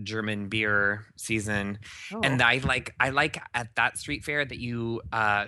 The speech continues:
Speaker 1: you pay for your drinks all at once. You buy tickets like you're going to a carnival.
Speaker 2: Mm-hmm.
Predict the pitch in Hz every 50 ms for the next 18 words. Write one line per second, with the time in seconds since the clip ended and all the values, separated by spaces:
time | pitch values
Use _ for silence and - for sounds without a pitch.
0 | - - 107 117 113 113 - - 123 123 117 - 127 120 113 107 110 113 113 117
1 | 120 117 - - - - - - 117 110 110 113 - - 107 110 113 123 160 180
2 | - - - - - - - 117 110 110 107 107 104 - - 139 131 165 180 170
3 | - - - 127 120 117 127 113 107 117 117 120 113 113 110 - - 117 117 120
4 | 135 139 151 160 175 185 - - 208 233 233 247 220 214 226